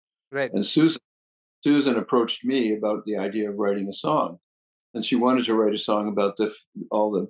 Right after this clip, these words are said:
Speaker 2: the fires that were happening everywhere in the world. So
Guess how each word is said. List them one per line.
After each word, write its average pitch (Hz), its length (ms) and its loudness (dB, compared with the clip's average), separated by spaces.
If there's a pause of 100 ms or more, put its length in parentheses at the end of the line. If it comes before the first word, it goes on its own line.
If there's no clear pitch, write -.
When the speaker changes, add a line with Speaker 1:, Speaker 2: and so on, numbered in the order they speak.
(140)
Speaker 2:
the 98 80 0
fires - 540 0
that - 140 -2
were - 100 -6
happening - 520 -8
everywhere - 420 -4
in - 80 -10
the - 60 -12
world. - 300 -4 (840)
So 113 720 2